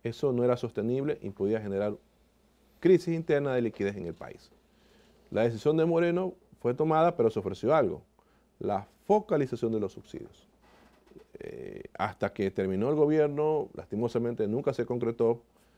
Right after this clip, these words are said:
El actual gobierno al inicio dijo, "Vamos a focalizar", fueron sus objetivos de campaña, "Vamos a hacer la focalización". Luego se reunieron,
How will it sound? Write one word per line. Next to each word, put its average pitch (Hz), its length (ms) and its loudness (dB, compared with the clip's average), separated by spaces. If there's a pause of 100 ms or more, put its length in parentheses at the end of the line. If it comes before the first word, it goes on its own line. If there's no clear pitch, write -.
(320)
El 113 160 4
actual 156 300 4
gobierno 151 540 4
al 110 140 2
inicio 156 320 4
dijo, 139 240 0
"Vamos 156 320 4
a 135 40 -10
focalizar", 107 540 -2 (400)
fueron 127 300 4
sus 95 540 -2 (100)
objetivos 165 460 2
de 151 60 2
campaña, 107 500 -4
"Vamos 147 320 0
a - 20 0
hacer 135 100 0
la 123 80 2
focalización". 98 640 -2 (460)
Luego 170 180 8
se 180 100 4
reunieron, 156 420 4